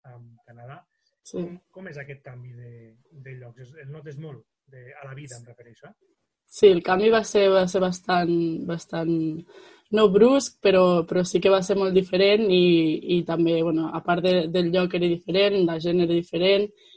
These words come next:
Speaker 2: i, i a més a més la meva universitat, pues, ja, ja era més gran
Speaker 1: Mhm.
Speaker 2: i, i clar, acostumada a que a Lleida que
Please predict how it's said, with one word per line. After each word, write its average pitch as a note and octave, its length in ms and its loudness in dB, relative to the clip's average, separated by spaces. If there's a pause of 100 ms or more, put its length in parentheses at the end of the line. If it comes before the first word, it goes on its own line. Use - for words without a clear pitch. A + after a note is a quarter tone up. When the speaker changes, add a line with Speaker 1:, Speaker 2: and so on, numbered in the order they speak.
(220)
Speaker 2:
i, F3+ 560 4
i F3+ 80 2
a F3 60 0
més E3 180 2
a F3 60 -2
més F3 200 2
la E3+ 120 2
meva E3 160 2
universitat, E3+ 580 2
pues, F3 160 -2
ja, D#3+ 360 -4 (460)
ja E3 240 0
era E3 140 0
més D#3+ 260 0
gran F#3+ 400 2 (380)
Speaker 1:
Mhm. B2 200 -20
Speaker 2:
i, F3 540 4
i F3 60 -2
clar, F#3 200 2
acostumada F3 680 2
a F3 80 0
que F3+ 100 -2
a F3 60 2
Lleida F#3 400 4
que F3+ 340 -2